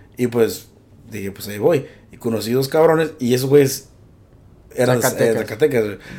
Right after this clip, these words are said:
Speaker 1: So, me, me, me cagó un chingo porque empecé a hablar, güey, y ese güey dijo, "Tú eres donde, tú eres donde soy yo, ¿no?". Dije, "No, güey, yo no, no soy". "Entonces, ¿por qué hablas como hablas, güey?". Dije, "No sé, güey, es que así hablo".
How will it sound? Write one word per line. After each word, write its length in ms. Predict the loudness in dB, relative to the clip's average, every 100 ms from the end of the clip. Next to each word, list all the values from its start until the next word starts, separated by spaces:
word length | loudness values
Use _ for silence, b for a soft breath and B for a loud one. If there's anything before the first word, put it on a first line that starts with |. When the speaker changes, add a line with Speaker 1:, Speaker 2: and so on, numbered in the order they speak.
| B
Speaker 1:
So, 160 | -2 2
me, 140 | 4
me, 140 | 4 4
me 360 | 2 0 -2 -2
cagó 180 | -4 0
un 80 | 0
chingo 240 | 0 -2 -2
porque 200 | -2 -4
empecé 240 | -4 2
a 40 | 4
hablar, 240 | 4 4
güey, 300 | 2 0 -4 -16 -20 -18
y 180 | -8 -4
ese 120 | -2
güey 120 | 0 -2
dijo, 180 | -2 -8 -14 B B B B -4
"Tú 80 | 2
eres 120 | 2
donde, 200 | 2 -2
tú 80 | -2
eres 120 | -2
donde 180 | 0 -2
soy 140 | 0 0
yo, 100 | 2
¿no?". 200 | 2 0
Dije, 240 | 0 0 -4
"No, 260 | -6 -4
güey, 140 | -2 -2
yo 80 |
no, 120 | -4 -4
no 160 | -6
soy". 300 | -8 -8 -8 -10 B B B B
"Entonces, 160 | -14 -8
¿por 120 | -6
qué 60 | -4
hablas 160 | -4 -4
como 200 | -4 -4
hablas, 180 | -2 0
güey?". 220 | 0 0 -4 -14
Dije, 200 | -18 -16
"No 180 | -12 -12
sé, 180 | -6 -2
güey, 100 | -2
es 100 | -2
que 80 | -4
así 160 | -2 0
hablo". 280 | 2 -2